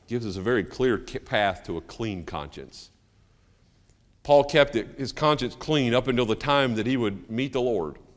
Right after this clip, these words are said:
In Second Timothy, I want to read a couple of verses from Second Timothy. I'll, the se-, first is Second Timothy chapter number one and verse three. As far as we know, it's the last thing we hear from the Apostle Paul before he goes to meet the Lord.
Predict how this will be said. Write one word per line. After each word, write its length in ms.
In 100
Second 280
Timothy, 460
I 60
want 160
to 40
read 220
a 80
couple 380
of 100
verses 460
from 160
Second 320
Timothy. 380
I'll, 140
the 300
se-, 180
first 240
is 80
Second 280
Timothy 340
chapter 380
number 220
one 380
and 100
verse 240
three. 240
As 60
far 220
as 80
we 140
know, 180
it's 120
the 60
last 380
thing 160
we 140
hear 180
from 140
the 80
Apostle 440
Paul 280
before 340
he 80
goes 240
to 80
meet 180
the 80
Lord. 340